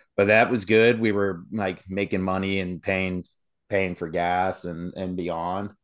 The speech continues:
Um, and then we did Europe. But, you know, so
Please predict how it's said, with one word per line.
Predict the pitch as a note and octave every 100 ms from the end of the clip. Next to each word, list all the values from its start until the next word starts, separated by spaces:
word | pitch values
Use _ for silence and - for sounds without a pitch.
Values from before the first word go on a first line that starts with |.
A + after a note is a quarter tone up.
| _ _ _ _ _ -
Um, | A#2 A2 G#2+ G#2 G2+ F#2+ G2
and | G#2
then | G2
we | G2
did | F#2 G2 D#2+ - _ _ - _ _ -
Europe. | G#2+ A2+ B2+ A#2+ F#2 - - _ _ _ _ _ _ _ _ _ _ _ _ _ _
But, | A2+ G2+ G2 -
you | A2+
know, | G2+ F#2 F#2
so | - G#2 G2